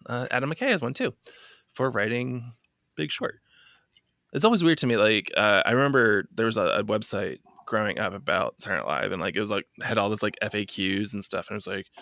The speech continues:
"Oh, which one, which S N L cast members have been nominated for an Oscar?" And, like, the number was way smaller than I ever anticipated it being. And it's still not very big.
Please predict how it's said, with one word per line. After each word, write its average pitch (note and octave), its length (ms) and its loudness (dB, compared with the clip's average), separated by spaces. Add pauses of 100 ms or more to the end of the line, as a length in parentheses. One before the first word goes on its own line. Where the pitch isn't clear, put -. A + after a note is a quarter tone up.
(160)
"Oh, G3 180 2
which D#3+ 200 0
one, F#3+ 160 0 (320)
which G3 200 2
S - 180 2
N F3+ 40 0
L F3 80 0
cast F#3+ 260 0
members B2+ 200 2
have B2+ 80 -2
been B2+ 100 0
nominated D3 300 0
for E3 80 -2
an D3+ 80 -2
Oscar?" D#3+ 440 -2
And, G2+ 140 -2
like, G2+ 180 -4
the A2 80 -4
number C3+ 260 -2
was F#2+ 220 -4
way C#3 300 -2 (160)
smaller A#2+ 500 -6
than A2 80 -6
I G#2 160 -4
ever A#2 280 -4
anticipated A#2 560 -8
it - 100 -12
being. A2 400 -6 (1040)
And A#2+ 100 0
it's B2 120 0
still - 200 2
not F#2+ 200 0
very G2+ 220 0
big. F#2+ 300 -4